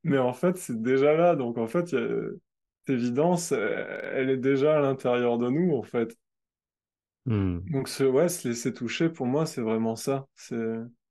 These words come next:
Speaker 1: prendre le temps, en fait, euh, de regarder,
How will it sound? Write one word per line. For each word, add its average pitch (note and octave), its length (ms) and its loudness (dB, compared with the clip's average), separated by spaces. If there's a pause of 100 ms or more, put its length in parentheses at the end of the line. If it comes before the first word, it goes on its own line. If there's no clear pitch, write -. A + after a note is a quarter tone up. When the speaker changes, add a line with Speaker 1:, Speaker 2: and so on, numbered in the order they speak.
(1600)
Speaker 1:
prendre D3+ 280 0
le C3 220 2
temps, C#3 300 0
en A2 60 -2
fait, A#2+ 380 -6
euh, A#2 260 -4
de A2+ 140 -8
regarder, A2 500 -4